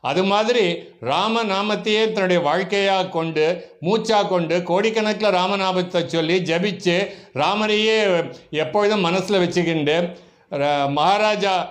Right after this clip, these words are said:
நிதி கொடுத்த போது கூட அந்த நிதி வேண்டாம், "நிதிசால சுகமா, ராமுடு சந்நிசா-, சந்நிதிசால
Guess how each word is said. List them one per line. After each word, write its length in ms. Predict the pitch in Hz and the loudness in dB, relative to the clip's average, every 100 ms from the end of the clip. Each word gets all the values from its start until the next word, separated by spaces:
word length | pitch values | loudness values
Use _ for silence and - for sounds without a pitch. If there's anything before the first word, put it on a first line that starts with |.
| - - | -12 -14
நிதி 260 | 151 180 233 | -6 -2 0
கொடுத்த 300 | 214 202 220 | 0 0 0
போது 240 | 190 196 196 | 0 0 2
கூட 200 | 190 208 208 160 - - | 2 4 4 2 -2 -8
அந்த 200 | 165 165 | -4 -2
நிதி 280 | 170 208 220 | -2 0 0
வேண்டாம், 580 | 160 180 202 208 190 139 - - - - | 0 0 0 -2 -2 -4 -12 -20 -18 -6
"நிதிசால 480 | 156 196 202 220 226 | 0 0 2 2 2
சுகமா, 440 | 226 226 208 208 196 160 | 2 0 2 2 2 0
ராமுடு 400 | 151 175 185 180 | 0 0 0 -2
சந்நிசா-, 640 | 165 151 196 208 220 220 190 | -2 -2 -2 0 0 2 0
சந்நிதிசால 640 | 175 180 214 220 220 214 | -2 -4 -2 -2 0 0